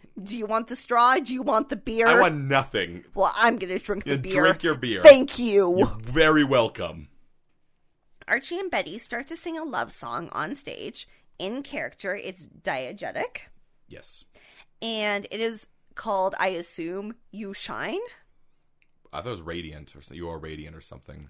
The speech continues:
Speaker 1: It was You Shine. Shine is the word they used.
Speaker 2: I thought radiant was the word they used.
Speaker 1: No.
Speaker 2: I've been pl-, I've been looking at a lot into D and D stuff, and radiant is a damage type, so maybe that's where I'm coming from.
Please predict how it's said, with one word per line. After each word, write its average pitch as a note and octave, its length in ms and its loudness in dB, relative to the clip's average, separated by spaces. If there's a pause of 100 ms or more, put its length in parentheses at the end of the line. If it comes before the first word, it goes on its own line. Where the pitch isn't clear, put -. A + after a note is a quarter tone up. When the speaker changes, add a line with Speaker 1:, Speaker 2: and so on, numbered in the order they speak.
(160)
Speaker 1:
It A#3 60 -8
was D#4 140 -4
You D4 80 -6
Shine. C#3 540 -4
Shine A3 220 -8
is G#3+ 80 -12
the F#3+ 80 -12
word D#3+ 180 -8
they F#2 80 -14
used. F2+ 340 -10
Speaker 2:
I - 40 -6
thought D3 180 -10
radiant G#2 260 -8
was D#2 100 -14
the D#2 60 -16
word D#2+ 120 -14
they D#2 60 -14
used. D#2+ 280 -14
Speaker 1:
No. E2+ 140 -14
Speaker 2:
I've F3 100 4
been E3 120 -4
pl-, C#3+ 140 -2
I've D#3+ 160 2
been B2+ 140 -6
looking A2 180 -6
at G#2 60 -4
a G2 60 -6
lot F#2+ 280 -8
into F2+ 160 -12
D F2 200 -10
and F2+ 80 -10
D E2 120 -10
stuff, E2+ 180 -10
and F#2 140 -8
radiant F#2 380 -4
is E2+ 140 -10
a E2 40 -14
damage D#2+ 380 -14
type, D#2+ 300 -10
so F2 200 -8
maybe C3+ 500 2
that's A2+ 240 0
where A2+ 180 -4
I'm A2+ 100 -8
coming A2+ 260 -2
from. A2+ 380 0